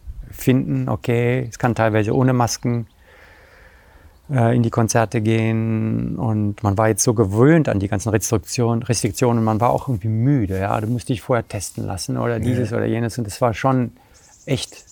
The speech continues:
Speaker 1: mühsam. Und jetzt kommt's aber langsam wieder. Die Ver-, Leute schöpfen wieder Vertrauen. Aber ich muss noch eins sagen, und das hat mich selber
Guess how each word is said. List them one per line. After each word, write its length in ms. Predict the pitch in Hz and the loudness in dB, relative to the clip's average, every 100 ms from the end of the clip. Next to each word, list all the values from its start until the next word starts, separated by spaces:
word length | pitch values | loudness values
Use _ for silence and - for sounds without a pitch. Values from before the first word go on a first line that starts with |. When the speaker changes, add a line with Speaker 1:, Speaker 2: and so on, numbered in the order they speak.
| _ - | _ 0
Speaker 1:
mühsam. 680 | 113 135 131 90 78 87 - - - - - | 4 6 4 0 -6 -8 -14 -20 -20 -12 0
Und 100 | 113 | 0
jetzt 140 | 117 | 2
kommt's 280 | 139 127 - | 0 0 0
aber 120 | 92 | 0
langsam 360 | 87 92 90 87 | 0 0 -2 -4
wieder. 260 | 90 90 92 - - | -4 -6 -8 -14 -12
Die 60 | 101 | -10
Ver-, 120 | - | -8
Leute 460 | 165 131 117 120 123 - - - - | -4 -4 -2 -4 -6 -12 -20 -20 -6
schöpfen 360 | 131 - 117 | -4 -2 -2
wieder 180 | 104 104 | 0 0
Vertrauen. 500 | - - 98 92 92 - - - | -2 -6 -8 -6 -8 -16 -20 -8
Aber 100 | 117 | -4
ich 80 | 120 | 4
muss 160 | 165 - | 4 4
noch 220 | 151 - | 0 2
eins 280 | 151 180 - | 2 2 2
sagen, 260 | 131 139 156 | 2 4 2
und 80 | 135 | 0
das 120 | - | 0
hat 120 | - | 2
mich 140 | 147 | 2
selber 460 | - 143 165 180 | 4 4 6 4